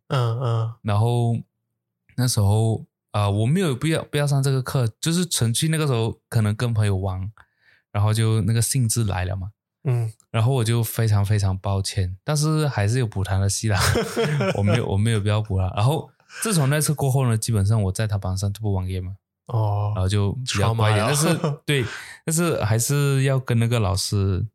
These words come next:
Speaker 2: 讲一下，就是非常抱歉，不知道他会不会听到这一集啦，应该不会吧？
Speaker 1: 其实蛮，哦，是，因为还有补bio的，我还不知道有可以，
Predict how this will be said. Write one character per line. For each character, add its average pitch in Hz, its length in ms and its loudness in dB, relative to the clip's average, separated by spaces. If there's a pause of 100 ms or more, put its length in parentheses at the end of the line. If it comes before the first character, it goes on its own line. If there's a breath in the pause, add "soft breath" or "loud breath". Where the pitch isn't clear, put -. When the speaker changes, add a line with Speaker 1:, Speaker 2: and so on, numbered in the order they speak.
(140)
Speaker 2:
讲 92 260 -2
一 101 40 2
下， 101 120 2
就 101 140 0
是 104 340 0
非 110 140 -4
常 98 280 -2
抱 110 200 -4
歉， 104 240 -2
不 - 80 -4
知 156 80 0
道 175 60 0
他 151 100 0
会 131 60 0
不 131 80 -4
会 143 100 -2
听 117 200 -6
到 104 120 0
这 107 160 -4
一 107 60 -2
集 - 180 -8
啦， 92 160 -8 (460)
应 127 200 -2
该 117 300 0 (240)
不 113 100 -4
会 107 120 -2
吧？ 92 160 -6 (160)
Speaker 1:
其 - 80 -8
实 175 80 -2
蛮， 170 180 0
哦， 135 640 0
是， - 180 -2
因 190 120 -4
为 226 100 0
还 180 80 2
有 190 80 0
补 131 200 -6
bio 117 420 0
的， 131 100 -2
我 120 60 -4
还 113 100 -4
不 160 140 -6
知 185 80 -2
道 214 80 -2
有 143 80 0
可 - 140 -6
以， 135 100 -6